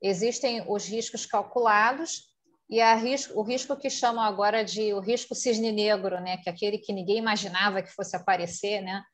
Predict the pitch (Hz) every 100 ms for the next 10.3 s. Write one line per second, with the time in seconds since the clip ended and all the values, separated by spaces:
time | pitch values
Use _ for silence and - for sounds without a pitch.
0 | _ _ _ - 185 180 185 - 185 185
1 | - 202 208 220 214 285 302 214 180 180
2 | 208 233 240 240 214 208 208 208 202 208
3 | 185 208 196 196 220 240 262 214 226 226
4 | 202 196 196 214 220 220 208 202 - 196
5 | 208 196 208 208 208 214 208 208 240 277
6 | - _ _ _ _ - 196 - 220 -
7 | 208 220 220 220 214 202 220 220 185 190
8 | 220 233 202 185 190 202 196 185 175 196
9 | - 208 196 202 220 - 175 185 220 220
10 | 180 175 165